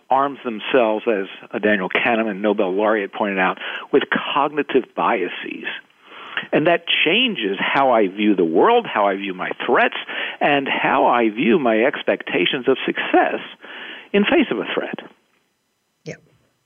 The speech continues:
Speaker 2: Okay. All right. So the self-fulfilling prophecy, come back to the beginning part of this. The self-fulfilling prophecy actually has a neurological base,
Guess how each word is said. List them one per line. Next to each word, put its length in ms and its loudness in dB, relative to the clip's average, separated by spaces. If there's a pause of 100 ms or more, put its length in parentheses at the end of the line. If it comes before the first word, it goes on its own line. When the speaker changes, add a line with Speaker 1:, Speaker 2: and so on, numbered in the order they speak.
(120)
Speaker 2:
Okay. 300 -8 (840)
All 160 4
right. 280 4
So 140 6
the 80 6
self-fulfilling 800 2
prophecy, 220 0
come 120 2
back 160 2
to 80 -12
the 100 4
beginning 420 2
part 180 -2
of 80 -2
this. 180 -6
The 100 -10
self-fulfilling 760 2
prophecy 720 -2
actually 380 0
has 220 0
a 60 0
neurological 880 4
base, 560 2